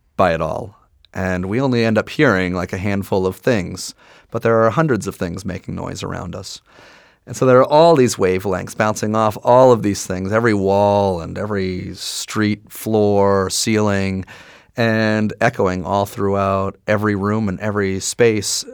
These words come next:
on the planet. Really, there's this ocean of these waves, and we can't see any of them, and we only experience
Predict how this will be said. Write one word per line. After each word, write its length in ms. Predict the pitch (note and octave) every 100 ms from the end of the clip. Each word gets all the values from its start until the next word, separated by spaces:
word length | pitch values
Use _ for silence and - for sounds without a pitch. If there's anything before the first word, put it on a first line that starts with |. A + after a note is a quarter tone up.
| - -
on 120 | G#2
the 80 | G2+
planet. 420 | - D3+ F#2 E2 _ _ _ - -
Really, 320 | B2 F3+ A#2+ - _ _ _ _ _ _ _ _ _ _ -
there's 200 | G#2 G2+
this 200 | A2+ - -
ocean 320 | C#3+ - G#2+
of 120 | A2
these 160 | C#3 C3
waves, 500 | - E2+ - - - _ _ _ _ _ _
and 180 | F2+ F#2
we 80 | G#2
can't 320 | C3+ B2 -
see 640 | - - B2 D3+ G#2 A2
any 220 | A2 C#3+ G2+
of 140 | E2
them, 320 | E2+ G2 A#2 - _ _
and 420 | F#2+ F#2+ G2 G2
we 180 | G2 F#2+
only 280 | G#2+ B2 A2
experience 880 | F#2 - - C3 C3 G2+ G2 -